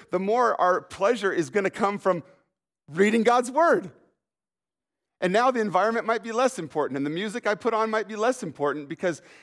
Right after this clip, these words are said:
I, I, I've incentivized the good and I'm making it an experience. I'm rewarding, my reward is knowing and enjoying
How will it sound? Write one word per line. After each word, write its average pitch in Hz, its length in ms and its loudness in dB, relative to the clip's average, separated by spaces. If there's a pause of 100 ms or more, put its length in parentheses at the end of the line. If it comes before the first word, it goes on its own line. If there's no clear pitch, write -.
(100)
I, - 140 -4 (100)
I, 143 220 0
I've 139 140 -2
incentivized 143 640 -6
the 120 80 -12
good 113 220 -6
and 110 80 -8
I'm 110 120 -6
making 123 280 -6
it 113 60 -6
an 110 140 -4
experience. 107 600 -12
I'm 110 160 -8
rewarding, 113 720 -6 (300)
my 120 80 -4
reward 110 760 -4 (300)
is 113 200 -10
knowing 120 600 -10
and 104 120 -14
enjoying 98 720 -12